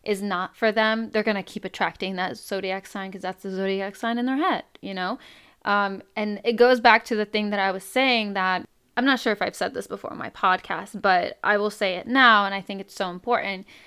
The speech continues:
that, like, imagine you're on the road and your friend tells you to look at every red car. You're gonna skip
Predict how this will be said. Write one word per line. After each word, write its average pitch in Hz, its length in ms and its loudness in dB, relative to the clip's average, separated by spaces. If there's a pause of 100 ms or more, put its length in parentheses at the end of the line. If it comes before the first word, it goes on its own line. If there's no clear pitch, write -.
(220)
that, 226 220 8
like, 226 160 6
imagine 262 420 6
you're 247 280 4
on 208 400 -2 (120)
the 214 80 -8
road 240 480 4
and 208 160 -4
your 208 100 -6
friend 208 380 0
tells 202 380 -4
you 196 180 -4
to 208 160 -6
look 196 180 -6
at - 160 -8
every 196 440 -2
red 185 340 -4
car. - 500 2 (600)
You're 254 240 2
gonna 294 260 4
skip 294 540 0